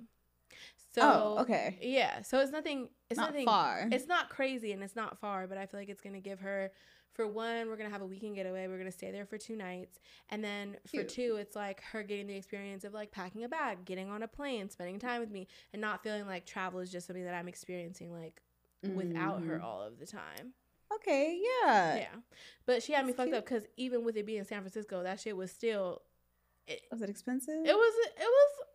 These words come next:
Speaker 2: I mean,
Speaker 1: The, it's probably the flight's okay, but that
Speaker 2: the
Speaker 1: stay,
Speaker 2: flight was okay. The stay was what
Speaker 1: the
Speaker 2: it
Speaker 1: stay was
Speaker 2: was.
Speaker 1: wild,
Speaker 2: But I
Speaker 1: yeah.
Speaker 2: mean, even flights, flights will be okay, and then you get another flight,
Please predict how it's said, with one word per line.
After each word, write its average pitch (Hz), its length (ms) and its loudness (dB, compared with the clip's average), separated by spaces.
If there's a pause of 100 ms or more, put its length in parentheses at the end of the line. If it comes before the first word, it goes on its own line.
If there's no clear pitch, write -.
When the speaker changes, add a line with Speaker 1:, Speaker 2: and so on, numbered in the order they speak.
(100)
Speaker 2:
I 392 100 -4
mean, 523 800 -4
Speaker 1:
The, 240 220 2
it's 240 80 -4
probably 403 260 4
the 320 60 4
flight's 240 360 6
okay, 190 340 4
but 165 160 -2
that 190 180 2
Speaker 2:
the - 60 -4
Speaker 1:
stay, - 360 8
Speaker 2:
flight 320 240 10
was 330 120 2
okay. 302 320 8
The 247 100 4
stay 269 220 2
was 277 100 2
what 247 160 2
Speaker 1:
the 190 60 0
Speaker 2:
it - 20 0
Speaker 1:
stay 202 180 6
was 180 120 4
Speaker 2:
was. 107 40 0
Speaker 1:
wild, 143 360 2
Speaker 2:
But 285 340 4
I 349 60 8
Speaker 1:
yeah. - 20 4
Speaker 2:
mean, 339 340 -4
even 302 340 0
flights, 339 360 0
flights 294 280 2
will 277 120 -6
be 254 140 -2
okay, 285 340 0
and 247 100 -2
then 240 100 -2
you 233 80 -6
get 240 200 0
another 214 480 0
flight, 180 400 -4